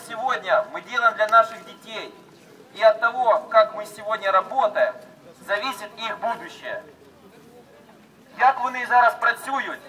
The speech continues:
що вони зараз роблять і яке майбутнє очікує наших дітей, якщо вони закривають школи, вони за-, закривають лікарні, вони хочуть продати землю, щоб ми ходили по чужій землі. Вони хочуть рабами зробити нас на влас-, на нашій власній землі.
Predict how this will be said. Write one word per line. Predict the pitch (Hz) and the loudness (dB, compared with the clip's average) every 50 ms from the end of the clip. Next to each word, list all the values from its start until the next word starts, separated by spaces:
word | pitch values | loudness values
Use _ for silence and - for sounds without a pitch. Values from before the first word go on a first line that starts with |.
| - - - - - - - | -20 -20 -20 -20 -20 -20 -12
що | - 233 | -8 -8
вони | 240 240 - - | -8 -4 -2 -2
зараз | - 220 233 233 233 226 226 | 2 4 4 4 4 4 2
роблять | 233 247 247 233 - - - - - 208 214 | -2 -4 -4 -2 -2 -4 -6 -6 -8 -10 -8
і | 220 | -8
яке | 226 220 247 240 220 | -8 -6 -6 -4 -4
майбутнє | 220 220 202 233 254 - 214 208 | -4 -4 -6 -8 -12 -12 -10 -10
очікує | 208 208 226 226 - 208 208 208 | -10 -10 -12 -10 -6 -4 0 2
наших | 208 202 202 208 208 - | 2 2 0 -4 -10 -14
дітей, | 208 - 220 214 202 170 | -14 -12 -10 -8 -8 -8
якщо | 180 175 - - 214 | -10 -12 -12 -12 -12
вони | 208 208 208 208 | -10 -10 -10 -8
закривають | - 208 208 202 208 208 202 202 202 | -8 -8 -4 0 4 4 4 4 2
школи, | - - - 233 226 202 175 143 120 - - - - - - - - | -2 -10 -6 -4 -2 -2 -2 -4 -6 -10 -16 -20 -20 -20 -20 -20 -18
вони | 156 180 208 220 | -12 -8 -8 -4
за-, | 202 214 214 208 - 175 - | -2 -2 -2 -2 -4 -8 -12
закривають | 185 185 185 208 208 214 208 208 | -12 -6 -2 4 6 8 8 8
лікарні, | 208 - - - - - 156 160 160 | 6 2 4 6 6 6 6 2 -4
вони | 165 185 202 208 | -10 -8 -8 -8
хочуть | - 240 226 220 - 214 - - - - - - - - - - | -4 -2 -4 -4 -4 -8 -18 -20 -20 -20 -20 -20 -20 -20 -14 -8
продати | 190 202 208 233 226 - 220 214 | -6 0 4 6 6 6 4 0
землю, | 214 - - - 202 190 165 135 110 107 - - - - - - - - | -2 0 0 0 0 0 -2 -2 -4 -6 -10 -16 -20 -20 -20 -20 -20 -16
щоб | - 214 202 | -14 -12 -10
ми | 220 | -4
ходили | - 233 226 233 240 233 233 | -2 0 0 0 0 -2 -2
по | 226 226 220 | -2 -2 -4
чужій | - 233 214 233 240 214 - | -4 -4 -2 -2 -2 -2 -2
землі. | 202 196 185 175 143 - - - - - _ - - - | -2 -2 -2 -4 -6 -8 -12 -16 -20 -20 _ -20 -12 -10
Вони | 165 214 - | -6 -4 -4
хочуть | - 277 269 254 262 262 | -2 -4 -4 -4 0 0
рабами | 269 254 - - 320 277 - 247 - | 2 2 4 6 6 6 6 4 0
зробити | - - 247 247 262 247 226 226 | -4 -4 -4 -2 -4 -4 -2 4
нас | 226 226 208 214 | 4 4 6 6
на | 220 226 | 4 4
влас-, | 240 262 254 240 - - - - | 6 6 6 6 4 0 -8 -8
на | 190 214 | -4 0
нашій | 233 254 254 247 220 220 | 2 2 2 2 -2 -2
власній | 220 233 226 - 220 214 | 0 0 0 0 -2 -6
землі. | 196 208 220 220 214 202 180 - | -6 -2 -2 -2 -2 -2 -6 -10